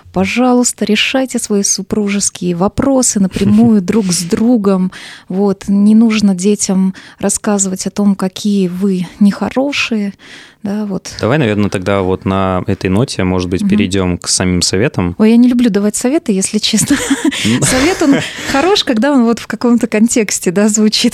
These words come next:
Speaker 1: <laughs> потому что
Speaker 2: То есть
Speaker 1: Да.
Speaker 2: давай тогда такой контекст
Speaker 1: Мгм.
Speaker 2: выставим, что какие-то, э, просто недопонимания детей и их родителей.
Speaker 1: Мгм.
Speaker 2: Вот что, что делать для того, чтобы,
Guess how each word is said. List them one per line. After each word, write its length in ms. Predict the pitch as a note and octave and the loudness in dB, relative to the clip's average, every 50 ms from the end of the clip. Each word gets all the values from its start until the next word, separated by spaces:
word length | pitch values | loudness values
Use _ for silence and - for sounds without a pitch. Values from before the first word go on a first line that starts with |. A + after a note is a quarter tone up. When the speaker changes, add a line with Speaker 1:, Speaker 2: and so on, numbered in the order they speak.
| - C#5+ | 0 0
Speaker 1:
<laughs> 60 | C5+ | 2
потому 400 | G#3+ A#3+ A#3 - - A#3 A#3 A#3 | 2 2 2 2 2 2 2 2
что 280 | A3 - - - G#3 A3 - - - | 2 0 -4 -6 -8 -10 -12 -6 -2
Speaker 2:
То 40 | - | 0
есть 180 | C3 C3 A#2+ - - - | 0 0 0 0 -2 -2
Speaker 1:
Да. 60 | - A2 | -2 -2
Speaker 2:
давай 300 | G#2 G#2 D3 F3 D#3 A#2 | 0 0 0 0 0 0
тогда 420 | - A#2 G#2 G#2 A#2+ A2+ A2+ G#2 A2 G#2 G#2 G2+ - _ - - | -2 -4 -2 0 0 0 0 0 0 -2 -4 -6 -10 _ -12 -8
такой 240 | - A2+ - - C3 | -6 -4 -2 -2 -2
контекст 520 | - - A#2+ B2 - - G#3 - - - - | -2 -2 -2 -2 -2 -2 -2 -2 -4 -4 -2
Speaker 1:
Мгм. 80 | - A2 | 0 0
Speaker 2:
выставим, 320 | A2+ G#3 G3+ G3 F#2+ G2 | 2 2 2 0 0 -2
что 400 | - - - A2+ A#2 A#2 A2 - - - _ _ - - - _ - | -2 -2 0 0 2 2 0 -2 -4 -8 _ _ -20 -20 -20 _ -16
какие-то, 480 | - - A#2 D#3 F3+ - C3+ A2 F#2+ - - - | -14 -6 -4 -4 -2 -2 -2 -4 -4 -6 -6 -2
э, 260 | A#2 G#2+ G#2 G2+ G2 | 0 0 2 0 0
просто 640 | - - - C3+ B2 - - - G2+ G2 F#2+ F#2 F2+ F2+ - - | 0 0 0 0 0 0 -2 0 0 2 2 0 0 -2 -4 -2
недопонимания 1000 | A#2 A#2+ B2+ A#2 A2+ - A#2+ A2 A2 A2+ A#2+ C#3+ F3+ G3+ E3 B2+ G2 F2+ F2 F#2 - _ _ _ _ _ _ _ _ _ _ - | -2 0 0 -2 -2 -2 0 0 2 2 2 4 4 4 4 4 2 0 -2 -4 -8 _ _ _ _ _ _ _ _ _ _ -10
детей 540 | - G#2 G#2+ G#2+ G#2 A2 - - G3 F3+ | -6 -4 -2 -2 -2 -2 -2 0 0 0
и 40 | C3 | 2
их 120 | A#2+ A#2+ - | 0 0 -2
родителей. 540 | B2 G#2 F#2 F#2+ - - - G#2+ G#2 F2+ - _ _ _ | -2 -2 -4 -4 -6 -6 -8 -8 -8 -10 -12 _ _ _
Speaker 1:
Мгм. 320 | - B3 A3 G#3+ G#3 G#3+ A#3 - - - - - - - - - _ _ _ - | 2 2 4 4 2 2 -2 -6 -12 -20 -20 -20 -20 -20 -20 -20 _ _ _ -4
Speaker 2:
Вот 240 | - - - - - | -4 -4 -4 -6 -6
что, 400 | - - - - - D#3 D3+ A#2 | -4 -4 -2 0 0 2 2 2
что 280 | - - - - D#3 | 0 -2 0 0 0
делать 360 | C#3 A#2 D3+ G3 G#3 F3+ C3+ G#2+ | 2 2 2 2 2 2 2 0
для 120 | G2 G#2+ | 0 -2
того, 240 | G#2 - A2 A2 C#3 | -2 -2 0 0 0
чтобы, 640 | C#3 - - - A#2+ A2+ G#2 A2 G#2+ G2+ G2 F#2 | 0 0 -2 -2 -2 0 0 2 2 2 0 0